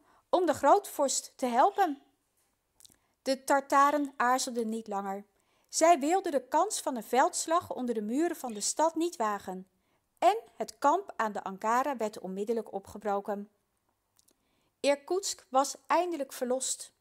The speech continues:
De weg van Irkutsk naar het Oeralgebel-, gebergte was nu vrij. Michael Strogoff was Nadia gaan bezoeken en hij had haar in het bijzijn van haar vader gevraagd:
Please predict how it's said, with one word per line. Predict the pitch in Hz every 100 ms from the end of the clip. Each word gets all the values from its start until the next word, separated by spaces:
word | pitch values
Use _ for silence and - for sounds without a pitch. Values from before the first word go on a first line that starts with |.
| _ _ _ _ _ _ _
De | _
weg | 190 208 214 -
van | 226
Irkutsk | 220 220 220 285 269 -
naar | - 240
het | 233 -
Oeralgebel-, | 285 311 254 240 233 240 233 -
gebergte | - 240 247 247 254
was | 247 247
nu | 247
vrij. | 226 277 311 392 _ _ _ _ _ _ _ _ _ _ _ _ _ _ _ _
Michael | 190 196 196
Strogoff | 208 - 208 208 233 240
was | 233
Nadia | 226 233 269 277 240
gaan | - 233
bezoeken | 226 208 247 240 202 208 _ _ _
en | _ 381
hij | 370
had | 294 349
haar | 285 294 339
in | - 247
het | 220
bijzijn | 233 285 294 254 240
van | 240
haar | 214 185
vader | - 214 233
gevraagd: | 220 208 196 202 - -